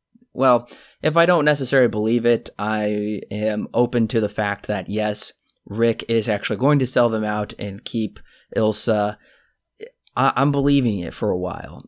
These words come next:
And we even see Rick selling, uh, his cafe to Ferrari to further solidify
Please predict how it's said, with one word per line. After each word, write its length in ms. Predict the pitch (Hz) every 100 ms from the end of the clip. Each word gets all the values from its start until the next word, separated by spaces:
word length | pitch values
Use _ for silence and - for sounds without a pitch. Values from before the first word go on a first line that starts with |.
| -
And 220 | 107 107
we 120 | 123
even 260 | 170 180 160
see 180 | 156 139
Rick 300 | 117 127 -
selling, 640 | - 123 123 120 113 - _ _ _ _ _ _ -
uh, 220 | 107 104
his 400 | 110 101 - - _ _ _
cafe 360 | - 110 - 107
to 160 | - 104
Ferrari 580 | 95 98 117 101 -
to 140 | - 107
further 400 | - 135 123 113
solidify 720 | - 113 104 - 107 98 98